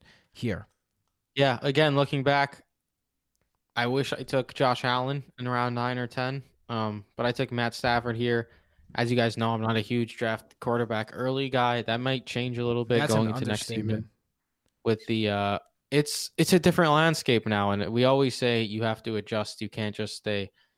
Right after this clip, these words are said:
Speaker 2: um, you can't just have one mindset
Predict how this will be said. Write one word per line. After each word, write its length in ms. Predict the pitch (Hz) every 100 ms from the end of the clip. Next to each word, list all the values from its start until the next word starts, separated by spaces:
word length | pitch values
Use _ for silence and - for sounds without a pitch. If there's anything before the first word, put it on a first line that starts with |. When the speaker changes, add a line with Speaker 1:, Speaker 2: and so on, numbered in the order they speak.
| _ _ _
Speaker 2:
um, 380 | 110 104 98 92 _ _ _ _ _ _ _
you 120 | 131
can't 200 | 120 143
just 240 | 139 131 -
have 220 | 131 117
one 260 | 113 120 113
mindset 520 | 113 113 - 110